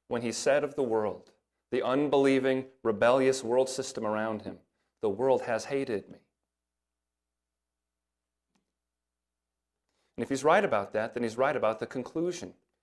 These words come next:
to that and what that will mean for us. But before we come to us, we need to think about and we need to hear what he says in the middle of this passage. This is very important. He doesn't just state that the world hates him. He takes great pains to explain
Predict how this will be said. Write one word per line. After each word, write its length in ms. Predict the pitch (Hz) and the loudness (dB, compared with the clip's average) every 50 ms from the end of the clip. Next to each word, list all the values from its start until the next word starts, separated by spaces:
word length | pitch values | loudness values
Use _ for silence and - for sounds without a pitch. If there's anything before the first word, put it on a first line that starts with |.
| _ _ _ _ _ _ - | _ _ _ _ _ _ -14
to 80 | 107 | -10
that 220 | 95 98 92 92 95 | -6 -4 -4 -4 -2
and 80 | 104 | -2
what 100 | 110 113 | -2 -2
that 140 | - 127 - | 0 0 0
will 80 | 123 120 | 0 0
mean 180 | 117 117 117 | 0 0 -2
for 180 | 117 - 120 123 | 0 2 4 4
us. 360 | 139 143 117 92 - - - - _ _ _ | 4 4 2 -2 -6 -12 -16 -18 _ _ _
But 100 | - 113 | -4 -2
before 260 | 113 120 - 165 190 214 | 0 0 4 6 6 6
we 100 | 214 208 | 6 4
come 200 | - 156 139 131 | 0 0 -2 0
to 160 | 120 110 131 | 2 4 4
us, 260 | 165 180 156 - - | 4 4 4 2 -2
we 80 | 120 117 | -2 0
need 240 | 113 123 165 196 - | 0 0 0 -2 -2
to 80 | 202 | -6
think 300 | - - - 127 117 110 | -6 -4 -2 -2 -2 -2
about 300 | 120 110 - 104 104 113 | -4 -4 -2 -2 0 0
and 40 | 117 | 0
we 80 | 117 117 | 2 2
need 140 | 131 131 131 | 0 0 0
to 60 | 127 | -4
hear 240 | 110 - 156 180 208 | -4 0 4 4 6
what 140 | 202 175 - | 4 4 0
he 80 | 117 | -4
says 320 | 107 - - 107 104 101 107 | -4 -2 0 0 0 0 -2
in 100 | 120 123 | -2 -2
the 60 | 120 | -2
middle 320 | 113 120 143 165 139 113 | 0 -2 -2 -2 -2 -4
of 100 | 104 101 | -4 -2
this 160 | - 104 101 - | -4 -4 -4 -6
passage. 540 | - - 151 170 165 - - - - - _ _ _ _ | -6 -8 -8 -6 -6 -8 -10 -10 -12 -14 _ _ _ _
This 100 | - - | -8 -4
is 100 | 202 175 | -4 -4
very 300 | 127 123 143 160 170 160 | 0 4 4 6 6 4
important. 680 | 139 120 - - 151 151 147 123 - - - - _ _ _ _ _ _ _ _ - | 2 -2 -2 -2 -2 0 0 -2 -4 -10 -20 -20 _ _ _ _ _ _ _ _ -2
He 80 | 143 | 2
doesn't 300 | 143 170 196 - - 143 | 4 4 4 2 0 -4
just 380 | - 120 143 175 185 180 - - | -2 2 4 4 4 4 0 -4
state 460 | - - - - 180 170 175 175 170 | -4 -4 0 4 4 4 4 4 0
that 120 | - 147 - | -6 -4 -2
the 100 | - 120 | 0 2
world 260 | 113 117 110 107 95 | 4 4 4 4 2
hates 320 | - 113 113 113 - - | 0 -6 -6 -6 -8 -12
him. 200 | - 98 101 - _ _ _ _ _ _ | -12 -12 -14 -16 _ _ _ _ _ _
He 100 | - 143 | -6 -6
takes 340 | 135 - 165 147 147 147 - | -2 0 2 2 2 2 -2
great 340 | - - 147 175 220 - - | 0 2 4 4 2 2 -2
pains 340 | - 180 185 185 170 - - | -4 -4 -2 -2 -4 -4 -6
to 120 | - 139 | -4 -4
explain 580 | 123 120 - - - 139 143 143 139 131 120 117 | -4 -4 -4 -8 -6 -4 -2 0 0 0 0 -2